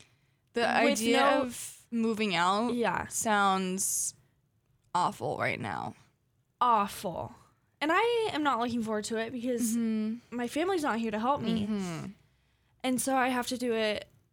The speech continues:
Speaker 2: like,
Speaker 1: Solo.
Speaker 2: over, solo over many days,
Speaker 1: Yeah.
Speaker 2: which I'm fine with,
Speaker 1: Right.
Speaker 2: but
Speaker 1: And, um, my father had back surgery, so he is
Speaker 2: Mm.
Speaker 1: unable,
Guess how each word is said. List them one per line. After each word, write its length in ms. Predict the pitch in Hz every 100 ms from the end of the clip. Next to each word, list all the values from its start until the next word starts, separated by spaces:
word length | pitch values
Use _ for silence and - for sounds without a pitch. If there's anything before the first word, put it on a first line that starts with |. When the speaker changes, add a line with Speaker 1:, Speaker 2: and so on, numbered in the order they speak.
| _ _ _ _ _ _ _ _ -
Speaker 2:
like, 60 | 240
Speaker 1:
Solo. 240 | 220 208 226
Speaker 2:
over, 380 | 226 220 220 214
solo 580 | - - 262 240 233 220
over 260 | - 214 226
many 260 | 214 202
days, 320 | 190 185 202 208
Speaker 1:
Yeah. 100 | 170
Speaker 2:
which 60 |
I'm 140 | 214 196
fine 300 | 220 226 294
with, 300 | 403 427 -
Speaker 1:
Right. 460 | 220 220 180 156 220
Speaker 2:
but 20 | - - -
Speaker 1:
And, 680 | 254 254 254 247 240 226 - - - - _ _ -
um, 680 | 226 220 214 202 196 190
my 120 | 220 220
father 280 | - 240 240
had 200 | 233 196
back 280 | 214 330
surgery, 680 | - 247 226 202 170 165 262
so 200 | 254 247
he 180 | 214 196
is 80 | 190
Speaker 2:
Mm. 40 | 196
Speaker 1:
unable, 320 | 214 208